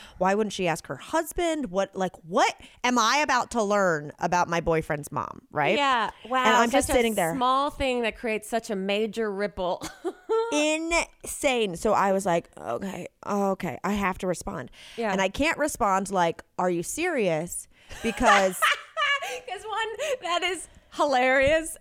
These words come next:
Speaker 2: and
Speaker 1: Right?
Speaker 2: so kind of insensitive <laughs> at the same
Speaker 1: Right,
Speaker 2: time.
Speaker 1: but, like, it could be read different ways, 'cause I
Speaker 2: Yeah.
Speaker 1: could, uh,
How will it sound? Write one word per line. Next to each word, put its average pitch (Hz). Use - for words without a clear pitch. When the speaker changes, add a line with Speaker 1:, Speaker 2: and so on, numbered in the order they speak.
Speaker 2:
and 254
Speaker 1:
Right? 381
Speaker 2:
so 302
kind 277
of 311
insensitive 277
<laughs> -
at 453
the 440
same 349
Speaker 1:
Right, 427
Speaker 2:
time. 277
Speaker 1:
but, 370
like, 339
it 370
could 392
be 359
read 330
different 381
ways, 403
'cause 311
I 330
Speaker 2:
Yeah. 320
Speaker 1:
could, 320
uh, 262